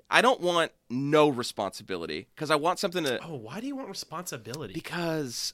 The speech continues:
Speaker 1: I, I do sort of like treating a road trip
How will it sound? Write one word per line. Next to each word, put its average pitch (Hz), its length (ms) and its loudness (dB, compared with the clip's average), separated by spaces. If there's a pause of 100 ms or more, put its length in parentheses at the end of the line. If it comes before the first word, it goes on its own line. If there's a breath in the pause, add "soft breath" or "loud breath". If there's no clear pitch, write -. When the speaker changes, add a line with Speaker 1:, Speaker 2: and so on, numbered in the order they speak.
(140)
Speaker 1:
I, 147 360 -10
I 131 260 -10
do 165 240 0
sort 175 280 0
of 123 120 -2
like 110 480 -2 (920)
treating 127 720 2
a 113 80 0
road 107 260 2
trip 143 280 -2